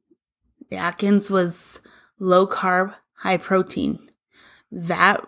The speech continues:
rode its wave for a while, right? And then comes along the keto diet.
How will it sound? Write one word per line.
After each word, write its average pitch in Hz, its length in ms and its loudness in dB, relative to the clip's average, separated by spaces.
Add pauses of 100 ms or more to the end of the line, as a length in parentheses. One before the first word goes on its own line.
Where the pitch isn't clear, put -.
rode 226 300 4
its 233 180 0
wave 277 300 2
for 214 180 0
a 190 80 2
while, 180 300 -4
right? 180 460 0 (500)
And 180 220 2
then 190 200 4
comes 247 300 2
along 226 640 2 (380)
the 190 400 2
keto 302 340 4
diet. - 560 -6